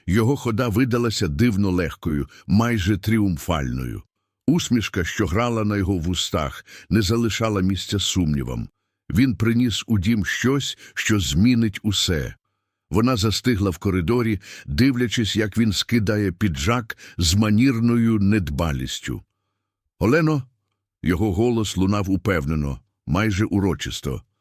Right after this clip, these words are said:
«Ірина вагітна. Нарешті я матиму сина. Я влаштую вечірку в Інтерконтинентал Київ. Усі повинні знати про мій тріумф».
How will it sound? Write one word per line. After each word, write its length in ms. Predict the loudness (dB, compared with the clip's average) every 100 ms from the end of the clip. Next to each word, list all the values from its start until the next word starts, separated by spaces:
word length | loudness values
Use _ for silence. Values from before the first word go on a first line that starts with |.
| _ _ -4
«Ірина 340 | 0 2 0
вагітна. 680 | 0 0 -2 -2 -6 -6 -10 -16 _ -4
Нарешті 440 | 0 0 -2 -2 -2
я 120 | 0
матиму 400 | -2 0 0 0
сина. 540 | -2 -2 -2 -4 -10 _ _ _ -2
Я 180 | 0 2
влаштую 520 | 0 -2 0 2 2
вечірку 600 | -2 0 0 0 0 -2
в 100 | 0
Інтерконтинентал 1200 | 0 0 0 -4 -2 -2 0 -2 0 -2 -2 -4
Київ. 460 | -2 -2 0 -4 -8 -16 _ _
Усі 440 | -2 -2 -2 -2 -2
повинні 560 | -2 0 2 2 2
знати 540 | 0 -2 -2 -2 -4 -4
про 180 | -2
мій 200 | 0 0
тріумф». 600 | -2 -2 -2 -2 -4 -10